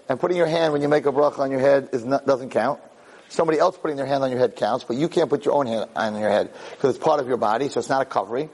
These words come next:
He should put something on his head, and he has to make sure that he puts a, some kind of towel or cloth or something that separates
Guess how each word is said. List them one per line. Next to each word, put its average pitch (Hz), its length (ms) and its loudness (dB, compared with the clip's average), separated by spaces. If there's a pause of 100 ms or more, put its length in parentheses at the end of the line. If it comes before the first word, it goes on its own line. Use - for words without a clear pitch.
(240)
He 175 80 2
should 147 140 -2
put 196 140 2
something 165 200 0
on 139 140 2
his 110 100 -4
head, 120 300 2 (560)
and 226 540 2
he 170 160 -4
has 196 200 2
to 202 80 0
make 190 220 2
sure 202 560 4 (460)
that 180 280 4
he 190 220 0
puts 240 360 0
a, 180 200 2
some - 180 0
kind 185 220 0
of 135 100 -4 (420)
towel 185 460 2
or 147 100 4
cloth 220 480 2 (360)
or 156 100 2
something 202 480 0 (280)
that 165 200 2
separates 196 880 2